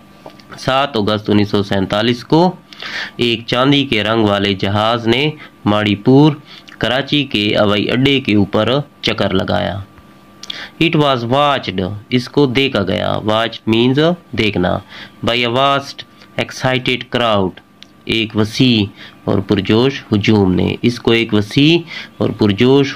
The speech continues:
हुजूम ने देखा, while smoothly landing, आहिस्ता आहिस्ता उतरते हुए, smoothly means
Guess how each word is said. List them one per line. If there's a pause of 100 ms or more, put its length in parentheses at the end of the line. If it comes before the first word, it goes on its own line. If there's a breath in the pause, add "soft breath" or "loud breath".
हुजूम
ने (160)
देखा, (400 loud breath)
while
smoothly (300)
landing, (1000 loud breath)
आहिस्ता
आहिस्ता (280)
उतरते
हुए,
smoothly
means